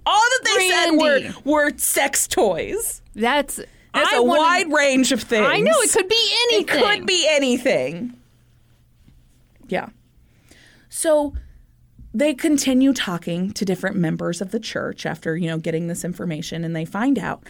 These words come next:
Speaker 1: that not only were people pretty suspicious that Jerry and Dana were having an affair,
Speaker 2: Mm-hmm.
Speaker 1: Jerry was actually giving testimony, like, on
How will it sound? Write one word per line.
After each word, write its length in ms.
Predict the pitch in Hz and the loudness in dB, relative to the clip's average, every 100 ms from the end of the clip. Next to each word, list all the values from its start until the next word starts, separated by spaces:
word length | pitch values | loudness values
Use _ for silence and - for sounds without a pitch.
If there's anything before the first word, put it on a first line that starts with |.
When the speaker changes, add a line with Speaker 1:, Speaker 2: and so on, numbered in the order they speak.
| - - _ | -20 -20 _
Speaker 1:
that 180 | 190 - | -8 -2
not 360 | 196 214 285 311 | 0 2 0 0
only 400 | 185 175 156 160 | -4 -4 -6 -6
were 140 | 180 208 | -2 -2
people 340 | - 214 214 | -2 -6 -6
pretty 480 | 190 - - 247 254 | -8 -10 -2 0 0
suspicious 760 | 240 240 226 - 143 - - - | 0 0 -2 -2 -6 -8 -14 -10
that 200 | 185 170 | -8 -8
Jerry 560 | 156 151 151 151 151 - | -4 -4 -4 -6 -8 -6
and 180 | 156 156 | -4 -4
Dana 440 | 160 156 - 190 - - _ | -4 -6 -8 -10 -14 -20 _
were 80 | - | -8
having 300 | 170 160 160 | -6 -6 -6
an 60 | 160 | -6
affair, 460 | 156 - 226 156 - | -6 -4 -2 -4 -4
Speaker 2:
Mm-hmm. 440 | 208 208 - - 202 - - _ _ _ _ _ _ _ _ _ - | -4 -4 -4 -12 -16 -18 -20 _ _ _ _ _ _ _ _ _ -14
Speaker 1:
Jerry 480 | - 226 233 285 339 | -6 -2 0 0 0
was 260 | 285 226 - | 0 -2 -2
actually 760 | 170 165 - 175 170 151 165 - _ _ _ _ _ _ _ _ _ _ _ _ _ - | -4 -4 -6 -4 -2 -2 -6 -10 _ _ _ _ _ _ _ _ _ _ _ _ _ -10
giving 600 | 160 196 208 247 240 240 - | -4 0 2 4 4 2 -2
testimony, 960 | - - 214 - - 180 175 - 180 | -14 -4 -2 -2 -2 -2 -2 -4 -6
like, 220 | 190 175 - _ - | -4 -6 -10 _ -4
on 480 | 170 170 175 202 | -2 0 0 0